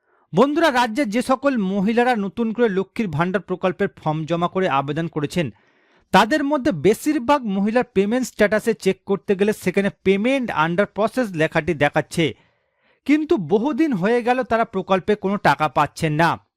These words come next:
সেই সকল মা বোনেদের লক্ষ্মীর ভাণ্ডার প্রকল্পের বকেয়া টাকা সহ এই জুন মাসে টাকাটিও দেওয়া হবে। এক্ষেত্রে মুখ্যমন্ত্রী মমতা বন্দ্যোপাধ্যায় স্পষ্টভাবে জানিয়ে দিয়েছেন, বিগত কয়েক মাস লক্ষ্মীর ভাণ্ডার প্রকল্পের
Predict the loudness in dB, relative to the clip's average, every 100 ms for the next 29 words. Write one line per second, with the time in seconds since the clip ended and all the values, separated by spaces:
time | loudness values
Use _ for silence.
0 | _ _ _ _ _ 0 2 2 -2 -2
1 | 0 0 2 2 0 -2 -2 -2 0 -4
2 | -4 -8 -4 -4 -2 -4 -6 -4 -4 -2
3 | -4 -2 -2 0 0 0 0 -2 0 -2
4 | -4 -8 _ 2 2 2 -2 -2 0 0
5 | 0 0 0 2 0 -2 0 0 0 0
6 | 0 -2 -6 _ _ _ _ _ _ 0
7 | 2 2 0 0 0 -4 -4 -4 -2 -2
8 | -2 -2 -2 0 0 0 0 0 0 0
9 | -2 -2 -2 -2 -2 0 0 0 0 0
10 | -2 -2 0 0 0 -4 -6 _ _ _
11 | -4 0 0 0 -2 0 2 2 0 -2
12 | -2 -2 -4 -4 -6 -6 -4 -2 -2 -4
13 | -6 -4 -2 -2